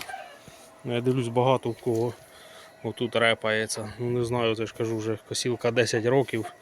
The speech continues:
там всьому жопа, а тут ціленька. Ну, правда, в мене тут рамка уварена. Може, воно за счет цього його й держить, не знаю. Корито теж міняв, бо теж вже таке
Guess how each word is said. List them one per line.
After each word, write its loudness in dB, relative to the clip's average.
там 2
всьому 0
жопа, 4
а -6
тут 0
ціленька. 0
Ну, -6
правда, 0
в 0
мене 0
тут -4
рамка 2
уварена. 4
Може, 0
воно 2
за 0
счет -4
цього -2
його -2
й -4
держить, 0
не -8
знаю. -10
Корито 0
теж 2
міняв, 4
бо 0
теж 0
вже 0
таке -2